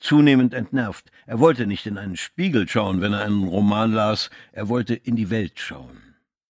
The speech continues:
Und nun stand er dem Generaldirektor gegenüber, und dieser war keine Fantasiegestalt,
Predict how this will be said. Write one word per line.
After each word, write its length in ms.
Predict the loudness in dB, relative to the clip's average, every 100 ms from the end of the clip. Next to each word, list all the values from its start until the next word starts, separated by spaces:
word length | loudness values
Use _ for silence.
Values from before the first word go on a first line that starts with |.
| _ _ _ _ _ _ _ -4
Und 200 | -2 2
nun 220 | 4 4
stand 340 | 2 0 0
er 80 | 0
dem 200 | 0 2
Generaldirektor 880 | 4 4 4 4 4 2 0 -2 -2
gegenüber, 840 | 0 2 2 0 0 2 0 -2 -10 -2
und 300 | -2 -2 -2
dieser 360 | 2 4 4
war 180 | 2 -2
keine 340 | 0 2 2
Fantasiegestalt, 1040 | 2 -2 -4 -4 -4 -4 -4 -4 -4 -4